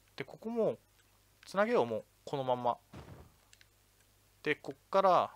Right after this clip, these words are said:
ここも、えーと、どうつなげる？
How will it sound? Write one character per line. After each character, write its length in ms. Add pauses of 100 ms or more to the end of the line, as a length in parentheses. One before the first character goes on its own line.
(260)
こ 120
こ 160
も、 300 (1600)
え 200
ー 60
と、 100
ど 140
う 40
つ 120
な 100
げ 80
る？ 140